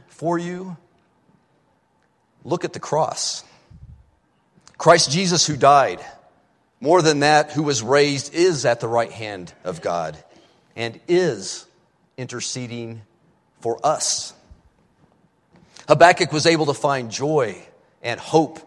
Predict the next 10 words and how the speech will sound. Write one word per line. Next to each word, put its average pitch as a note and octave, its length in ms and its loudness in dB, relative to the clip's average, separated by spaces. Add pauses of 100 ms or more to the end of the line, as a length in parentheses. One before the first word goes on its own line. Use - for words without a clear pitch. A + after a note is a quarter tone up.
(400)
in C3+ 160 -4
God C3+ 340 6
because C3 320 0
he C#3+ 140 -4
had B2+ 240 0
absolute D#3 720 -2
faith A#2+ 540 -10 (560)
that B2 80 -2
God C#3 280 6
was B2 220 -2